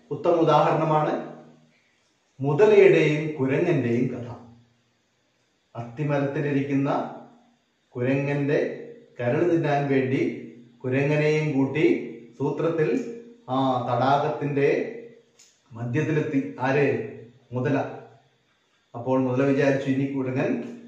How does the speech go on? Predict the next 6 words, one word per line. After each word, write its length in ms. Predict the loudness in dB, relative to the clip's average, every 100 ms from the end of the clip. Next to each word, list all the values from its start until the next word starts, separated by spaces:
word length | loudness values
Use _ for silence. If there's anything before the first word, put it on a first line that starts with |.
| -6
രക്ഷപ്പെടാൻ 540 | -4 -2 0 4 4 2
പോകുന്നില്ല. 720 | 2 2 2 -2 -2 -2 -6 -12 -18 -20 -20 _ _ _ _ _ _ _ _ _ -6
കുരങ്ങനോട് 440 | 0 2 2 2
മുതല 340 | 2 2 0 0
കാര്യം 320 | 2 0 0
പറയുകയാണ്, 540 | 0 0 -2 -6 -10